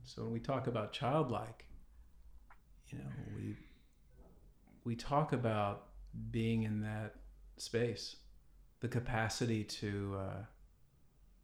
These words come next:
to th-, see things as if they're pregnant and alive, and that we can relate with them on more of a,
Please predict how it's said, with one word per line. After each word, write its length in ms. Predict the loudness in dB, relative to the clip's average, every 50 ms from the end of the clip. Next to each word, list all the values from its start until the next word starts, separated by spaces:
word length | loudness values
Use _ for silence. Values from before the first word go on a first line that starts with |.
| _ -20 -20 -20 -20 -20 -20 -18 -6
to 120 | 0 0 0
th-, 220 | 0 -2 -8 -6 -2
see 300 | 0 4 6 8 6 6
things 600 | 6 4 4 4 4 4 2 0 -2 -4 -6 -6 -4
as 180 | -4 -2 0 0
if 200 | 0 -2 -2 -2
they're 340 | 0 2 2 2 0 -2 -4 -4
pregnant 380 | 0 0 0 2 0 0 -2 -2
and 100 | -2 -2
alive, 440 | -2 0 0 0 0 0 0 -2 -4 -8 -12 -18 -20 -20 -20 -20 -20 -20 -20 -20 -20 -20 -20 -20 -20 -6 -2
and 160 | 2 2 2
that 120 | 2 2 2
we 100 | 0 2
can 160 | 2 2 2
relate 360 | 2 2 2 2 2 2 2
with 180 | 0 -2 -2 -4
them 400 | -4 -2 -2 -2 -2 -4 -6 -8 -12 -12 -6
on 540 | -2 0 0 0 0 0 0 -2 -2 -4 -4 -4 -2
more 260 | 0 0 2 2 0
of 160 | 0 -2 -2
a, 300 | -2 -2 -2 -2 -4